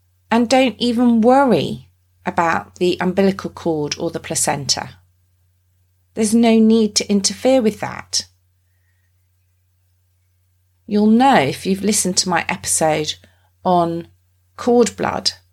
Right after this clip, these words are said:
that actually we don't need to cut and clamp the umbilical cord. There's no need to worry about tying it and cutting it.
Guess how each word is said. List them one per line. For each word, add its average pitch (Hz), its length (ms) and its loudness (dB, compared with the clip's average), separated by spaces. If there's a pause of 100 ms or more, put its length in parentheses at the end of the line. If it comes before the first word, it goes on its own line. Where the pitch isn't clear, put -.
(400)
that - 140 -6
actually - 340 -2
we 240 120 -2
don't 254 480 0
need 143 340 -2
to - 140 -2
cut - 480 -4
and 160 120 -10
clamp - 380 -4
the - 120 -6
umbilical 147 480 -4
cord. - 480 -10 (580)
There's 214 180 -2
no 226 240 6
need 220 300 4
to - 120 -4
worry 233 540 2 (640)
about 170 480 -4
tying 165 460 0
it - 140 -6
and 156 120 -10
cutting - 400 -6
it. - 340 -10